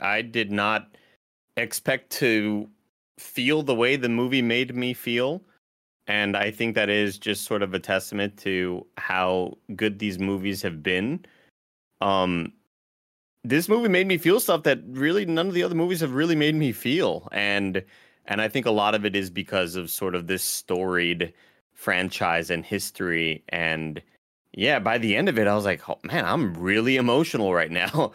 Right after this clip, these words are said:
<laughs> And a lot of it is looking back and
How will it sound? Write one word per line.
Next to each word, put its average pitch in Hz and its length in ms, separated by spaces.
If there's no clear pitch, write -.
<laughs> - 160
And 107 360
a 104 80
lot 113 240
of 120 120
it 117 100
is 92 160
looking 107 600
back 92 460
and 90 560